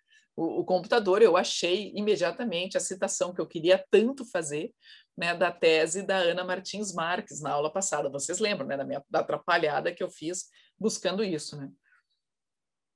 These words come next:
Quer dizer, eu espero que vocês tenham esquecido das minhas atrapalhadas, mas, né, eu, eu sei que foi tanta atrapalhada que é bem provável que vocês lembrem dessa, dessa desgraça, né? Mas, então,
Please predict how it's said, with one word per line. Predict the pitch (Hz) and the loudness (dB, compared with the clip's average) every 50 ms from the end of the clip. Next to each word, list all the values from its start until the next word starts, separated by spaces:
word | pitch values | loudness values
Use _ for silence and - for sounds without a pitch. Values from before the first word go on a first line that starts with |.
| _ _ _ _ _ _ _ - _ _ _ | _ _ _ _ _ _ _ -20 _ _ _
Quer | - 277 247 | 6 6 8
dizer, | 214 240 | 10 8
eu | 214 | 8
espero | 185 - - - 220 214 233 | 8 6 4 4 6 6 6
que | 226 233 | 4 2
vocês | 233 233 - 247 233 | 0 0 0 -2 0
tenham | - 233 240 233 | 0 0 0 0
esquecido | 233 233 - - 233 226 - - 233 220 190 | 0 -2 -2 -4 -4 -2 -2 -2 -2 -2 -2
das | 170 160 | -4 -4
minhas | 156 160 160 - | -2 -4 -4 -4
atrapalhadas, | - - 165 - 143 143 135 131 131 - 131 127 | -2 -4 -2 0 0 0 2 2 2 0 -2 -2
mas, | 135 143 151 190 214 208 - - - _ _ _ | -2 0 0 0 0 -2 -6 -10 -14 _ _ _
né, | - 151 165 190 - - | -4 -2 -2 -2 -2 0
eu, | 151 151 - | 0 0 2
eu | - 156 151 | 2 0 0
sei | - - 175 | 0 -2 -4
que | 165 - | -6 -6
foi | - - 151 147 - _ _ | -8 -8 -8 -8 -10 _ _
tanta | - 226 247 247 226 | 6 6 6 4 0
atrapalhada | 196 - 165 156 - 147 143 147 156 180 190 175 156 - _ _ _ _ _ _ _ _ _ _ _ _ _ | -4 -4 -8 -6 -6 -4 -4 -2 -4 -2 -4 -6 -10 -10 _ _ _ _ _ _ _ _ _ _ _ _ _
que | - | 0
é | 175 | 2
bem | 175 196 | 2 2
provável | 190 220 196 - 180 160 156 180 | 0 -2 -2 0 2 0 0 0
que | - - 175 | -6 -8 -10
vocês | 175 160 - - - 165 160 151 - - - _ _ _ _ _ _ _ _ _ _ _ _ _ _ - _ _ | -8 -8 -6 -4 -2 0 0 0 -2 -8 -10 _ _ _ _ _ _ _ _ _ _ _ _ _ _ -20 _ _
lembrem | 151 170 180 180 180 160 156 147 143 | 2 2 2 2 2 4 4 4 4
dessa, | 135 143 143 143 - - 143 | 4 0 0 0 0 -2 -2
dessa | 131 127 139 127 131 - - 147 139 | 0 2 0 0 0 0 -2 -2 -2
desgraça, | - - 160 160 - - 151 127 110 104 120 - - - | -2 -4 -2 -2 -2 -2 -2 -4 -4 -6 -8 -10 -8 -6
né? | - 160 170 | -2 -2 0
Mas, | 185 208 233 233 240 | 4 4 4 6 6
então, | 277 233 - 165 156 151 | 2 2 2 2 0 0